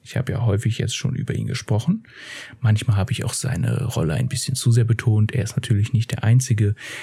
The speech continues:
der in Frankreich die Hegel-Rezeption stark geprägt hat, denn, äh, wie dieser Hy-, Hy-, Hippolyt oder so, wie er noch gleich hieß, hat die eben auch sehr stark geprägt.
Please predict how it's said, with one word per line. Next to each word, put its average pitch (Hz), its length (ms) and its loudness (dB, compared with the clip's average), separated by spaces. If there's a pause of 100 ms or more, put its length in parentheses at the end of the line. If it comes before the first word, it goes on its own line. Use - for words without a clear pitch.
(180)
der 101 160 2
in 104 80 4
Frankreich 104 480 2
die - 120 0
Hegel-Rezeption 101 1040 2 (240)
stark 98 320 -2
geprägt - 420 0
hat, 107 240 0
denn, 101 320 2
äh, 98 460 0
wie - 80 -2
dieser 104 320 2
Hy-, 113 260 0
Hy-, 117 280 0
Hippolyt 117 760 2
oder 104 240 2
so, 107 300 2 (520)
wie 104 220 4
er 101 80 4
noch 104 160 2
gleich 104 220 2
hieß, 104 280 0
hat - 220 0
die - 260 -2
eben - 480 0 (380)
auch 101 480 0
sehr 131 220 -4
stark - 260 -4
geprägt. - 500 0